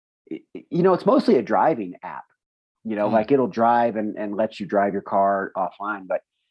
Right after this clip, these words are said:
Speaker 1: but for some reason, like, almost all the trails are on maps dot me. So you can, um, you can look at all these trails, and it has a great feature where you can map mileage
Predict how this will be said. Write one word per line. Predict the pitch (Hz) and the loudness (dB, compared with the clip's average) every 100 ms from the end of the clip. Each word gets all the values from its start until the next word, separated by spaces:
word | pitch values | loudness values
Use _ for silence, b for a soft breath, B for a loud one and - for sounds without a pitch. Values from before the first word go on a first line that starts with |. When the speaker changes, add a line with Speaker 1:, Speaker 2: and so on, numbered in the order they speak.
| _ _ _ - | _ _ _ 0
Speaker 1:
but | 160 | 2
for | 160 | 2
some | - 202 226 | 0 2 4
reason, | 220 226 160 139 135 | 2 2 2 2 0
like, | - 131 - | -4 -6 -2
almost | 143 190 202 156 - | 0 4 2 2 -2
all | 107 120 135 143 143 - 98 | 2 4 4 2 -2 -8 -20
the | 98 | -16
trails | - 117 131 95 90 - _ _ _ _ 107 | -8 -4 -4 -6 -10 -16 _ _ _ _ 2
are | 104 | 2
on | 107 113 101 | 2 0 -2
maps | 98 87 - | -2 -4 0
dot | 95 - | 0 2
me. | 113 110 58 - _ _ _ _ _ _ | -2 -2 -4 -14 _ _ _ _ _ _
So | - 131 127 123 - _ _ _ - - | 2 4 4 2 -2 _ _ _ -20 -4
you | 131 180 | 2 2
can, | 185 190 160 135 - | 4 4 4 2 2
um, | 120 117 113 - _ _ _ _ _ _ _ - | 2 2 -2 -6 _ _ _ _ _ _ _ -10
you | 147 | -2
can | 143 135 | 2 2
look | 185 | 2
at | 190 | 2
all | 151 | 2
these | 139 123 | 2 -2
trails, | 165 170 139 | -2 -2 0
and | 131 | -2
it | 147 | -6
has | 165 131 | -6 -6
a | |
great | 113 160 190 - | -4 0 -2 -2
feature | 196 - 135 | -4 -2 -2
where | 123 127 | -2 -2
you | 160 | -4
can | 151 123 | -8 -6
map | 123 131 - | -4 -4 -2
mileage | 107 139 104 87 - - | -2 0 -2 -6 -14 -20